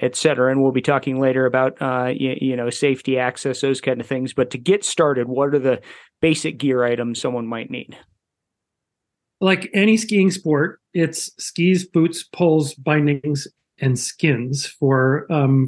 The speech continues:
Speaker 2: for backcountry skiing. So, you know, those are the basics, um, and having that, you know, the right equipment for where you are, whether you're in Canada or whether you're in, you know, Zermatt or whether you're in Colorado or in, you know, Western Massachusetts.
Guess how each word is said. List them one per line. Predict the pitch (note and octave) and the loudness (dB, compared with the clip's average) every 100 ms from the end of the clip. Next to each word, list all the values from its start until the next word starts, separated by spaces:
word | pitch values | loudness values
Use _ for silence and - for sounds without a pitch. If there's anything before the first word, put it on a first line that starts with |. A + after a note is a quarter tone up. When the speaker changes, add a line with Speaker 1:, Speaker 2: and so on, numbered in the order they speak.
| - | 2
Speaker 2:
for | D3 C#3 - | 0 2 0
backcountry | C3+ - B2+ B2+ | -4 -2 -4 -4
skiing. | - - A#2+ G#2+ | -8 -6 -6 -8
So, | - D#3 C#3+ C#3 - _ _ | -2 2 2 0 -12 _ _
you | E3+ | 0
know, | D#3 | 2
those | E3 G3 F#3 | 4 4 2
are | |
the | D3+ | 0
basics, | E3+ G3 G#3 D3 C#3+ - - - - | 2 2 2 -4 -8 -10 -10 -10 -4
um, | D#3 D3+ C#3+ C#3+ | -2 2 2 2
and | D#3+ C#3 | 0 0
having | D#3+ D3+ D#3+ D#3+ | 2 0 0 2
that, | D#3 D#3 - | 2 0 0
you | D#3+ D3+ | -2 0
know, | C#3+ | 0
the | D3+ | 2
right | E3 D#3+ | 0 0
equipment | D#3 F#3 F3+ D#3+ | -2 -4 -2 -4
for | D3+ D3 | 0 2
where | D#3+ | 4
you | D#3 D#3 | 4 2
are, | D3+ D#3+ D#3+ | 0 0 0
whether | D3 C#3+ C#3+ C3+ - | 0 0 -2 -4 -10
you're | D3 C#3+ C#3+ | -6 -2 -2
in | C3+ | -2
Canada | C3+ F3+ D#3+ D#3 | -2 -2 0 0
or | D#3 C#3+ | 0 0
whether | D3 C#3+ | 0 0
you're | C#3 D3 C#3+ | 0 0 0
in, | C3+ C3 _ _ _ - | 0 -4 _ _ _ -4
you | C#3+ | 0
know, | C#3 | 2
Zermatt | B2+ D3+ D3+ E3 E3+ - | 2 2 4 4 2 0
or | D3+ | 0
whether | C#3+ D3 C#3+ | 2 2 2
you're | C#3 D3 C#3+ | 0 0 2
in | C#3+ C#3 C3 | 2 2 -2
Colorado | E3 C#3+ D#3 F3 F3 E3 | -2 0 2 2 2 0
or | D#3+ D#3 C#3+ C#3+ C#3 | -2 -2 0 2 2
in, | C#3 C#3 C#3 _ _ - | 2 0 -4 _ _ -4
you | D3 | 0
know, | |
Western | C#3+ D3+ - D3+ | 0 0 0 0
Massachusetts. | D#3 D3 C#3 B3+ A3+ F3 - - | 0 -2 0 2 2 0 -2 -8